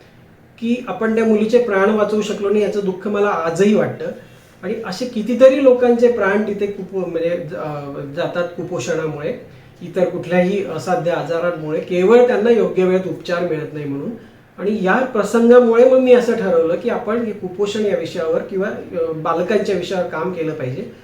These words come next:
आणि मग एक टीम फॉर्म करून डॉक्टर लोकांची, अ,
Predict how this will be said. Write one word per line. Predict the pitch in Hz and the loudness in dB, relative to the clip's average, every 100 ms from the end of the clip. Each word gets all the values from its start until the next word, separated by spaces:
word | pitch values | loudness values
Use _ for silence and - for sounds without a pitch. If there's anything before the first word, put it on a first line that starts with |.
| - _ - | -20 _ -2
आणि | 202 | 2
मग | 233 220 | 2 4
एक | 226 220 | 2 0
टीम | 208 214 220 | 0 0 0
फॉर्म | - 175 175 | 0 2 2
करून | 170 156 175 | 0 -4 -4
डॉक्टर | 156 147 - | -6 -6 -6
लोकांची, | 160 147 151 147 143 151 147 - - - | -6 -6 -8 -12 -12 -14 -16 -20 -20 -20
अ, | - | -14